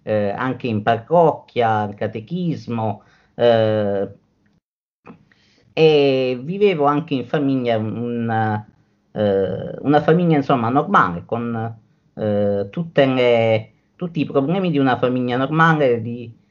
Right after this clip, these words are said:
due genitori con quattro figli, e, eh, le relazioni, eh, che si sono sviluppate in famiglia,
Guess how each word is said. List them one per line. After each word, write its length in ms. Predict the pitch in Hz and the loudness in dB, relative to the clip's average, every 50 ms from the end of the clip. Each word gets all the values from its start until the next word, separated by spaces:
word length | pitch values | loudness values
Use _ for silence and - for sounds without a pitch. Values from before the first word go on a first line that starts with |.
| _ _ _ _ | _ _ _ _
due 240 | - - 151 160 143 | -2 4 4 4 4
genitori 800 | - 143 135 135 127 - - 139 139 139 139 127 123 123 113 113 | 4 0 0 0 0 0 0 2 4 4 2 2 0 -6 -8 -4
con 480 | - 120 117 117 117 117 113 113 110 110 | 0 0 0 0 0 -2 -2 -4 -4 -2
quattro 340 | - 131 127 - - - 131 | -2 -2 -2 -2 -6 -8 -8
figli, 960 | - - 151 160 165 160 156 143 131 127 120 117 113 110 110 107 104 - _ _ _ _ _ _ _ _ _ | -8 -6 -4 -4 -2 -2 -2 -2 -2 -4 -4 -4 -4 -4 -4 -6 -8 -10 _ _ _ _ _ _ _ _ _
e, 840 | - 120 123 120 117 117 110 110 107 107 104 104 101 101 107 - _ _ _ _ _ _ _ _ _ _ _ _ _ _ _ - | -4 0 2 4 4 4 4 4 2 2 0 0 -2 -4 -6 -8 _ _ _ _ _ _ _ _ _ _ _ _ _ _ _ -4
eh, 640 | 117 117 113 110 104 101 98 98 - 107 - - - _ _ _ _ _ _ _ _ 151 _ _ _ _ _ _ _ _ _ _ _ _ _ _ _ _ _ _ _ _ _ _ _ _ _ _ - - 104 - - - - | -2 2 2 2 2 2 0 -2 -4 -6 -10 -12 -16 _ _ _ _ _ _ _ _ _ _ _ _ _ _ _ _ _ _ _ _ _ _ _ _ _ _ _ _ _ _ _ _ _ _ _ -20 -20 -20 -20 -20 -16 -4
le 260 | 139 143 147 147 151 | 0 4 6 6 6
relazioni, 1080 | 147 165 160 160 160 160 - - - - 208 208 196 185 185 170 156 147 139 127 - _ _ _ _ - - _ _ _ _ _ _ _ _ _ _ _ _ _ - | 6 6 4 4 4 2 0 -10 -4 2 4 4 4 4 2 0 0 -2 -4 -6 -8 _ _ _ _ -20 -20 _ _ _ _ _ _ _ _ _ _ _ _ _ -6
eh, 680 | - 104 101 104 101 98 98 95 92 95 101 - - _ _ | -2 0 0 0 0 0 0 -2 -2 -4 -6 -8 -14 _ _
che 220 | - 156 147 135 | 0 2 2 2
si 140 | - - 135 | 0 -6 -4
sono 260 | - 135 135 131 120 | -2 -2 0 0 -2
sviluppate 500 | 120 127 139 139 131 135 143 139 - 139 | -2 0 0 0 2 2 2 2 2 2
in 100 | 135 135 | -2 0
famiglia, 800 | - - 160 156 147 151 151 151 143 135 120 110 104 104 - | 2 2 2 2 2 0 0 0 2 2 2 2 2 0 -6